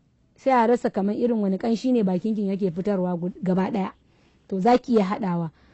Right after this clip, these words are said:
To in kin kammala wannan shafe-shafe da irin man da kika shafa ko turaren da kika yi amfani da shi da sauransu, to kuma sai ki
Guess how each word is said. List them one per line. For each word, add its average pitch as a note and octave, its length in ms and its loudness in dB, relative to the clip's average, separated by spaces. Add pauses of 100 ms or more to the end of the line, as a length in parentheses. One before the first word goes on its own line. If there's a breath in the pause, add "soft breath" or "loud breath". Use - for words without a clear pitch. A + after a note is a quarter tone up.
(160 soft breath)
To - 100 -14
in G3+ 140 -2
kin C4 180 -2
kammala D#4 480 4
wannan G#3+ 520 4 (1160)
shafe-shafe G#3 920 2
da G3 280 2 (380)
irin A#3 340 2
man A#3 200 2
da F#3 80 2
kika G#3+ 260 -2
shafa A#3 400 -2
ko A#3 180 2
turaren G3 480 0
da A3 80 2
kika A3+ 220 -2
yi A3 80 0
amfani G3 540 -2
da G3+ 140 0
shi E4 280 2 (640 soft breath)
da F#3 120 -2
sauransu, A#3+ 720 4 (560)
to F#3 120 -8
kuma A3+ 420 2
sai B3 240 4
ki G3+ 440 -2